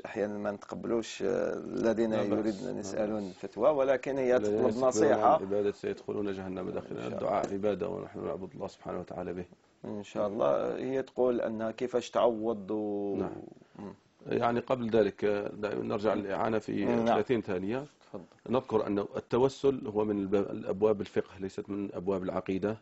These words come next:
Speaker 2: لكي يت-، لا يتهم المسلمون بعضهم بعضاً، آه، بالشرك إذا كان ط-، استعانوا بالله أو توسلوا بالنبي أو توسلوا بالأولياء أو توسلوا بالعلماء إلى غير ذلك، كما هو مبين في محله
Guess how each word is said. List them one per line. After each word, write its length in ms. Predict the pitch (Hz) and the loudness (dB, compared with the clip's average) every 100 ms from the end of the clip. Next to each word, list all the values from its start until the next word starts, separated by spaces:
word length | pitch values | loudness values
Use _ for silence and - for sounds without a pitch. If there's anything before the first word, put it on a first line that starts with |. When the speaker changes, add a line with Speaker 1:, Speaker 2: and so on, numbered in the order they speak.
| _ | _
Speaker 2:
لكي 300 | 95 - 98 | -12 -2 0
يت-، 200 | 95 - | 0 -2
لا 240 | - 101 107 | -4 4 6
يتهم 380 | 101 104 98 95 | 6 0 -4 -4
المسلمون 500 | 98 - 101 101 98 | -4 -4 -2 -2 0
بعضهم 440 | 101 92 92 95 | -2 -4 -6 -2
بعضاً، 360 | 95 92 98 95 _ - - _ - | -2 0 -2 -4 _ -20 -20 _ 0
آه، 260 | 98 95 | 2 4
بالشرك 680 | 90 95 - 120 - 110 117 _ _ - | 2 -4 2 2 2 -4 -4 _ _ -6
إذا 140 | 98 98 | 4 4
كان 320 | - 98 98 | 4 0 0
ط-، 100 | 98 | 0
استعانوا 800 | 101 107 107 107 - 87 101 98 | -2 0 -2 -4 -2 -2 0 0
بالله 140 | 104 | 0
أو 100 | 104 | -2
توسلوا 520 | 98 104 107 - 95 | 0 2 2 0 -2
بالنبي 440 | 95 95 95 104 98 | -2 0 0 0 -2
أو 60 | |
توسلوا 460 | 95 98 101 - 98 | 0 0 0 -2 -4
بالأولياء 680 | 92 95 95 - 95 98 104 | -4 -6 -6 -6 0 2 2
أو 60 | |
توسلوا 320 | 98 95 - 98 | -2 -6 -4 -4
بالعلماء 560 | 90 98 95 107 - | -4 -2 0 -2 0
إلى 120 | 101 | 2
غير 240 | 95 95 95 | 2 2 0
ذلك، 160 | 113 | -2
كما 220 | 110 113 107 | -2 -2 -2
هو 200 | 104 110 | 0 -2
مبين 500 | 107 110 113 110 101 | 0 -2 0 -2 -2
في 180 | 117 | -4
محله 560 | 107 - 104 110 107 131 | -6 -4 -4 -2 -2 -4